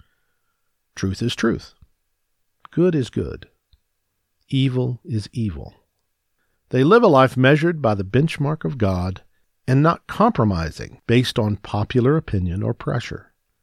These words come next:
Being a part of God's plan, household, family, is what defines and guides them.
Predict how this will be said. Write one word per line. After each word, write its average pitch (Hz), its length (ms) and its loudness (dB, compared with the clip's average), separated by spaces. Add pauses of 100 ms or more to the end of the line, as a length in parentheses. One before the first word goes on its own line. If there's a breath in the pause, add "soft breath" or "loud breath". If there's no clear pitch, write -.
(500)
Being 143 220 6
a 127 60 4
part 135 260 6
of 120 80 2
God's 113 280 4
plan, 135 500 0 (160)
household, 117 640 -2 (120)
family, 107 600 0 (200)
is 127 140 -4
what 143 160 0
defines 165 720 0
and 147 160 0
guides 151 360 -2
them. - 240 -12